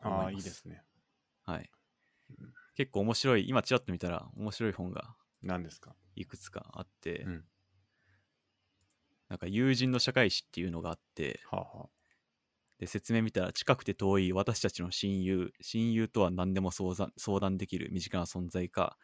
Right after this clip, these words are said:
Speaker 2: いはいはい。
Speaker 1: えー、それとも複雑で不安定な友人関係の中で理想化された、えー、幻想なのか、えー、新聞記事に現れた親友分析を通じて、友-、友人関係に向けられた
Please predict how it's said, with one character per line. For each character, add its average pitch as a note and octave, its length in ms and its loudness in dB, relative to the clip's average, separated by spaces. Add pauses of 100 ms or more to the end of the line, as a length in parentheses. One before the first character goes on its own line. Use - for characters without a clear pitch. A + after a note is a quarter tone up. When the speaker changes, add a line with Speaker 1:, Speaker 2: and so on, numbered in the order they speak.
(320)
Speaker 2:
い - 40 -20
は - 40 -20
い - 40 -20
は F#2 80 -4
い。 - 40 -2
Speaker 1:
え - 20 2
ー、 - 20 -2
そ F2+ 100 -4
れ F#2+ 60 2
と G2 120 0
も F#2 60 2
複 - 160 -8
雑 F#2+ 220 -2
で F#2+ 100 2
不 G2+ 180 -2
安 G2 140 0
定 F2+ 200 -4
な F2 100 -2
友 F#2+ 180 -2
人 F2+ 220 -2
関 F#2 220 0
係 F2 100 -4
の F2 60 -2
中 F2+ 180 -2
で F2+ 140 0
理 F#2 100 -4
想 F#2 200 -2
化 F#2 120 -6
さ F2 140 -4
れ F2 100 -2
た、 F#2 260 -2 (680)
え F2+ 140 0
ー、 - 60 0
幻 G2+ 180 2
想 G2 160 0
な F2+ 100 2
の F2 100 -4
か、 - 220 -6 (320)
え - 300 -8
ー、 - 20 -12
新 F2+ 280 -4
聞 F#2+ 200 -2
記 G#2 120 -4
事 F#2 100 -2
に E2+ 60 0
現 E2 100 0 (120)
れ E2+ 60 0
た G#2 140 -6
親 G2 280 -2
友 G2 160 4
分 A2 160 0
析 F#2+ 260 -6
を F2 40 -4
通 F#2+ 240 -6
じ - 120 -8
て、 - 260 0 (540)
友-、 F#2 200 0 (160)
友 F#2+ 180 2
人 F#2+ 220 -2
関 F#2 200 -2
係 E2+ 120 -4
に F#2 80 -4
向 F2 120 -6
け - 100 -6
ら F2 100 -2
れ E2+ 100 -2
た - 260 2